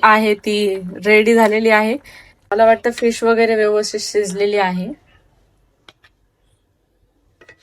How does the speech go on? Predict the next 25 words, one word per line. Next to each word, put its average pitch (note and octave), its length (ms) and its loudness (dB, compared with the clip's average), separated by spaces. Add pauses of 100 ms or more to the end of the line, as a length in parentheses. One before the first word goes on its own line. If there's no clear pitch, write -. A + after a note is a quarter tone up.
(640)
तर B3+ 120 4
आता B3+ 200 0 (120)
खूप C#4 160 -4
जोरात B3 260 0 (100)
पाऊस A3+ 300 -2
येणार A3 220 -4
आहे G#3+ 120 -4
बघा, G3+ 200 -6
पूर्ण A3+ 380 0
मौसम A3 480 -2
पूर्ण A3+ 320 0
पावसाचं G3 540 -2
झालेलं F3+ 340 -8
आहे. G#3+ 100 -6 (1400)
आणि G#3 220 -2
आपलं A3 340 0
जेवण A3+ 340 2
सुद्धा A3 320 -4
रेडी G#3 240 -2
झालेलं G3+ 340 -4
आहे. G#3 80 2
आता A3+ 160 -2
मला A#3 220 0
जायचंय A3 420 -2
बाहेर G#3 420 -2